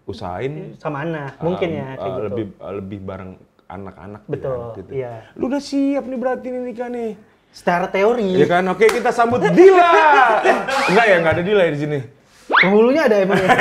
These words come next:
Speaker 1: <laughs> Oh, mau langsung aja lu. Iya, tapi keren sih. Nah,
Speaker 2: Iya.
Speaker 1: sekarang lu, eh, tapi bokap alhamdulillah udah berubah ya, udah
Speaker 2: Hmm.
Speaker 1: berubah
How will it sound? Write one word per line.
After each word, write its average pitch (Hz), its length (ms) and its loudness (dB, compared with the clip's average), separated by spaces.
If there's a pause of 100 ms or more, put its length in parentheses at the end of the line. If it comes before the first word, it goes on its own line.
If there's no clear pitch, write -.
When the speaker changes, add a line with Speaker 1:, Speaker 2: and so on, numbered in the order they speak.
Speaker 1:
<laughs> 233 100 2
Oh, 277 300 6
mau 214 140 4
langsung 214 340 6
aja 262 260 2
lu. 247 220 2 (480)
Iya, 254 200 0
tapi 233 220 -2
keren 262 440 -2
sih. 220 180 -8 (240)
Nah, 156 120 -2
Speaker 2:
Iya. 190 60 4
Speaker 1:
sekarang 240 260 4 (380)
lu, 170 300 4 (420)
eh, 139 380 0
tapi 143 160 -4
bokap 139 280 -6
alhamdulillah 123 360 -6
udah 110 100 -2
berubah 123 300 -6
ya, 92 140 -2
udah 95 120 -6
Speaker 2:
Hmm. 180 140 -4
Speaker 1:
berubah 87 200 -6